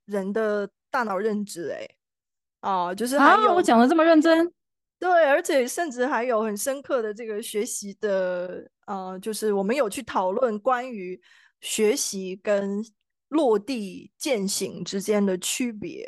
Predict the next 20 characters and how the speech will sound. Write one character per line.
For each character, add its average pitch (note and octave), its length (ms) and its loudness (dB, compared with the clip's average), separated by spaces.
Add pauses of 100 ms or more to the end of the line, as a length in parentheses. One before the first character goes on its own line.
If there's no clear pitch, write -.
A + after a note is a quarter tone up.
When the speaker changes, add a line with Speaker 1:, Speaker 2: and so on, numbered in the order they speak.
(120)
Speaker 1:
然 F3+ 160 -2
后 C4 120 2
以 G#3 140 -2
及 F#3 300 -6
在 G#3+ 420 0
这 G#3 180 0
个 F#3 160 0
你 F#3+ 140 -2
学 G3+ 240 0
习 G3+ 160 -8
的 F#3+ 460 0
神 G3+ 440 -4
经 A#3+ 360 -6
系 B3 260 -6
统 F3 420 -8
究 A3 240 0
竟 G#3 320 -2
是 G#3 240 -4
如 F3+ 200 -4
何 F#3 280 -2